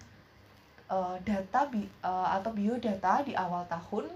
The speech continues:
ajaran baru saat adik-adik K P A kita masuk di kelas tujuh. Nah, di, di dalam biodata itu kita bisa tuliskan nomor W A atau nomor H P yang bisa dihubungi. Nah, secara tidak langsung kita akan mendapatkan data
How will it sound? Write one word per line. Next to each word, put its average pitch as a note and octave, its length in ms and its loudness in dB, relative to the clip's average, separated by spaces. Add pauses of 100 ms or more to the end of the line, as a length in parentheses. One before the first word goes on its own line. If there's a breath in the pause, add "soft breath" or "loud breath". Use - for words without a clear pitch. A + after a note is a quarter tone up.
(440 loud breath)
ajaran F#3+ 400 -2
baru E3+ 280 0
saat - 440 0
adik-adik G3 400 -6
K F#3 80 -4
P E3+ 160 -10
A E3+ 80 -4
kita B3 480 -2 (240 loud breath)
masuk D4 320 -4
di G#3 80 -4
kelas E3+ 320 -2
tujuh. F3 320 -4 (560 loud breath)
Nah, E3 240 -8 (160)
di, C#4+ 160 -6
di D4+ 80 4
dalam D#4 320 2
biodata F3 480 -2
itu F3 400 -6
kita C4 160 -8
bisa G#3 480 -2 (240)
tuliskan C#4 560 -4 (400 loud breath)
nomor G3+ 240 2
W F#3+ 160 -2
A G#3 320 0
atau G3+ 160 -4
nomor A3 320 0
H G3+ 160 -2
P G#3 160 -2
yang G#3+ 80 -2
bisa F#3 240 -4
dihubungi. F#3 560 -2 (480 loud breath)
Nah, E3+ 160 -2
secara F3 240 0
tidak G3 240 -4
langsung G#3+ 320 -4
kita C4+ 320 0
akan G#3+ 280 -2
mendapatkan F3+ 520 -6
data G3+ 480 -2